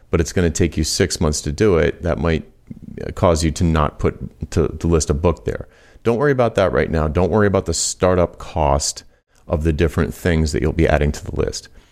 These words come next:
Just do a big, juicy brain dump of all the things that you could sell at those different prices and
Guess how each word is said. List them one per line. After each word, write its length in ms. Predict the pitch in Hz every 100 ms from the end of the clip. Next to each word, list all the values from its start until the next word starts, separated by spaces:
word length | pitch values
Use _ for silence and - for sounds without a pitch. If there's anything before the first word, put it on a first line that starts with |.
| _ _ -
Just 220 | 117 -
do 120 | 101
a 60 | 78
big, 520 | 71 _ 139 123 101
juicy 380 | 92 104 - 95
brain 360 | 90 82 82
dump 200 | 76 69
of 100 | 69
all 120 | 82
the 100 | 95
things 320 | 92 85 82 76
that 80 |
you 120 | 64 78
could 360 | - 131 120
sell 460 | - - 110 82 71
at 100 | -
those 200 | 80 76
different 320 | 78 - -
prices 600 | - 76 71 65 67 - - _ - _ _ _ _
and 360 | 92 87 85